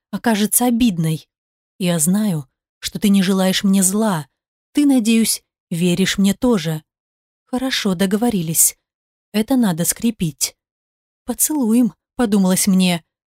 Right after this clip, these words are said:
«кружкой горячего какао», закончил Натан.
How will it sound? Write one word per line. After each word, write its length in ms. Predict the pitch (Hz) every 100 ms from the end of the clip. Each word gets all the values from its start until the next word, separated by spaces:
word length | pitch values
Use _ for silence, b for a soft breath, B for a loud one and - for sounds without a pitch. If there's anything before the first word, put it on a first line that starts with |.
| _
«кружкой 600 | - 180 185 208 - 269
горячего 640 | 254 277 226 160 - 196 185
какао», 640 | - 247 - 240 160 147 _ _ _ _ _ _
закончил 600 | 285 285 277 175 151 180
Натан. 480 | 185 208 - 156 139